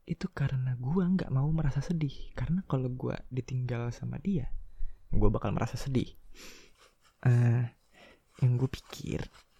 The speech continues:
gua nggak percaya sama yang namanya the one. Kenapa nggak percaya? Karena satu,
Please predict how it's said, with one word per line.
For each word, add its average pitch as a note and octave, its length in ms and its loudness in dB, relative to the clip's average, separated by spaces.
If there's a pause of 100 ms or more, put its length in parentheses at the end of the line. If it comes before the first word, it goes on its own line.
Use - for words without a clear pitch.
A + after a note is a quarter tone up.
(580)
gua E3 200 6
nggak - 160 0
percaya C3+ 400 0
sama A#2+ 280 0
yang C3 160 -2
namanya C3 320 -4
the B2+ 160 2
one. B2+ 440 0 (220)
Kenapa C#3 360 6
nggak - 360 -4
percaya? - 560 -6
Karena D#3+ 320 2
satu, - 320 -8